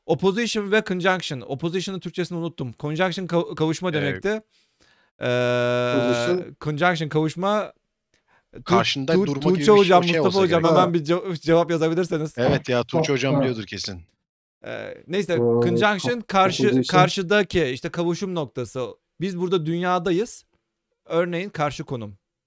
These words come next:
Speaker 1: Opposite karşıt.
Speaker 2: Karşıt, karşıt konumda olması.
Speaker 1: Karşıt konumda. Opposition karşı,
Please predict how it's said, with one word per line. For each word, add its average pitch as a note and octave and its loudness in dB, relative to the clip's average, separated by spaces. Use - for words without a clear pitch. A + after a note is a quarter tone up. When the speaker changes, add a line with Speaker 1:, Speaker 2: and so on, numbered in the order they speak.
Speaker 1:
Opposite D3 -6
karşıt. B2+ 2
Speaker 2:
Karşıt, - -6
karşıt C3 -2
konumda G2+ -8
olması. E2+ -10
Speaker 1:
Karşıt C#3 -8
konumda. A2 -12
Opposition D#3+ -6
karşı, D3+ -4